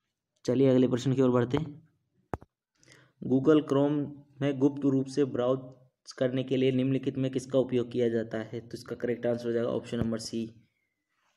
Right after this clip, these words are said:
अगला प्रश्न है,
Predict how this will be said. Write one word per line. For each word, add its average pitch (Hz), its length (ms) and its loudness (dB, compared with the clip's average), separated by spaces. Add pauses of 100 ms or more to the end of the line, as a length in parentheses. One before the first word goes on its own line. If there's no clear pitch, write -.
(1500)
अगला 135 200 0
प्रश्न 131 280 -6
है, 147 500 -6